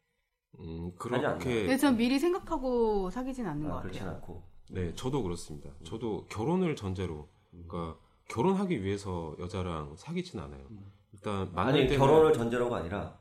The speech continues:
Speaker 1: 네네.
Speaker 2: 결혼까지도 일단 생각해보고서는 하는 게 그렇지 않나? 결혼을 전제로 만나는 게 아니라.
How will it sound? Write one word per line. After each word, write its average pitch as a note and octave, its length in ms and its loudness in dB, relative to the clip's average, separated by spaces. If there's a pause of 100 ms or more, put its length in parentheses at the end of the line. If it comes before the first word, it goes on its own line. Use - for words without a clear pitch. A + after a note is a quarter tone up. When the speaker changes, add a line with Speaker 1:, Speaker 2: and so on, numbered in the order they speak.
Speaker 1:
네네. D#2 320 -8
Speaker 2:
결혼까지도 D3 1080 2
일단 A#2+ 380 -2
생각해보고서는 G#2 1160 -8 (1700)
하는 B2 240 -10
게 - 300 -6 (540)
그렇지 - 220 -10
않나? - 340 -14 (200)
결혼을 C3+ 300 6
전제로 G#2+ 280 0
만나는 F2 340 -4
게 B1+ 60 -10
아니라. - 200 -16